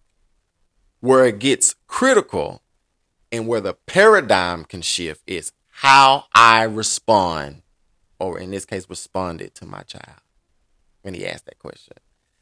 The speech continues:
I have the opportunity, if I can just be, uh, forthright, I have opportunity to make him hate white people, to teach him to hate white people, or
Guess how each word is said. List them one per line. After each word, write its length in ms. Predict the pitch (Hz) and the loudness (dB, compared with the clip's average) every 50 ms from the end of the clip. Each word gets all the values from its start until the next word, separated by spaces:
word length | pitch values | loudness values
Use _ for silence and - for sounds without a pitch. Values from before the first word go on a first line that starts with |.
| _ _ _ _ | _ _ _ _
I 60 | 107 | -2
have 140 | 113 117 107 | -2 0 2
the 120 | 104 - | 4 4
opportunity, 800 | - 120 - 127 - - - 180 196 202 208 214 226 247 240 - _ _ _ _ _ _ _ _ _ _ _ _ _ _ _ _ _ _ _ | 4 2 2 -2 -8 -6 -4 -2 0 0 0 0 -2 -4 -8 -12 _ _ _ _ _ _ _ _ _ _ _ _ _ _ _ _ _ _ _
if 80 | _ _ _ | _ _ _
I 120 | - 98 - | -20 -18 -14
can 140 | 95 95 87 | -14 -12 -8
just 320 | - 101 98 - - 101 | -8 -6 -6 -6 -6 -6
be, 300 | 120 120 120 123 120 - _ _ _ _ _ _ _ _ _ _ _ - | -6 -6 -4 -6 -8 -12 _ _ _ _ _ _ _ _ _ _ _ -14
uh, 200 | - 50 50 - - _ _ | -12 -12 -12 -14 -18 _ _
forthright, 600 | - 117 117 117 - - 123 123 135 160 - - _ _ _ _ _ _ _ _ _ _ _ _ _ _ _ _ _ _ _ _ _ _ _ _ _ _ | -2 -2 0 0 2 6 6 6 6 6 2 -4 _ _ _ _ _ _ _ _ _ _ _ _ _ _ _ _ _ _ _ _ _ _ _ _ _ _
I 80 | 92 107 | -6 -6
have 140 | 107 98 110 | -2 0 0
opportunity 720 | 107 - 95 - - - 165 170 180 185 190 220 220 - _ _ _ _ _ _ _ _ _ | 0 0 -2 -6 -6 -4 -4 -2 -2 -4 -4 -6 -10 -14 _ _ _ _ _ _ _ _ _
to 80 | - | -14
make 300 | - 90 92 98 107 - | -6 -2 0 0 0 0
him 140 | 120 113 113 | -2 -2 2
hate 220 | 123 135 160 165 - | 4 6 6 6 6
white 260 | 196 202 214 208 - | 6 4 4 2 0
people, 480 | 247 247 247 247 - 277 285 294 - _ _ | -2 -2 -2 -4 -6 -8 -10 -10 -12 _ _
to 100 | - 120 | -18 -12
teach 220 | - - 123 117 | -10 -8 -8 -6
him 100 | 147 139 | -6 -6
to 60 | 147 165 | -4 -4
hate 140 | 175 - | -4 -2
white 200 | - 113 120 - | -4 -4 -4 -4
people, 260 | - 233 226 - 240 240 | -6 -8 -8 -6 -4 4
or 460 | - 269 277 254 185 147 - - | 8 8 10 10 8 4 0 -6